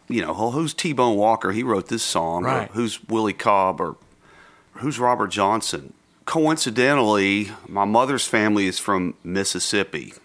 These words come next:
Speaker 2: Ah.
Speaker 1: And her grand-, her, her mother is a Stovall.
Speaker 2: Okay.
Speaker 1: And Muddy Waters sharecropped on a Stovall plantation.
Speaker 2: That's right.
Speaker 1: And I'm,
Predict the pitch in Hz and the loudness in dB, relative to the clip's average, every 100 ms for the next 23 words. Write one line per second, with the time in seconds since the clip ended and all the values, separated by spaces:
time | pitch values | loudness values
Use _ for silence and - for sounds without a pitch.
0 | _ _ _ - 156 165 - _ 92 90 | _ _ _ -2 0 -2 -6 _ -8 -8
1 | 101 120 110 117 113 107 - - 120 - | 0 0 2 2 2 -2 -6 -6 -6 -6
2 | 110 110 113 117 101 87 82 - 95 95 | -4 2 4 4 2 -2 -4 0 0 0
3 | 78 - - _ _ _ _ _ _ _ | -4 -8 -12 _ _ _ _ _ _ _
4 | _ - 104 151 98 101 117 110 107 107 | _ -16 -14 -10 -6 0 2 2 2 2
5 | 104 98 - - _ _ _ _ - - | 2 0 -4 -10 _ _ _ _ -4 0
6 | 113 - 104 92 104 85 85 - 110 87 | 2 4 2 2 0 -2 -2 0 0 0
7 | 87 80 80 80 - 87 85 180 160 - | -4 -6 -8 -8 -4 -2 0 0 0 0
8 | 202 240 254 - - 107 107 104 98 | 0 0 -2 -6 -6 -2 2 2 0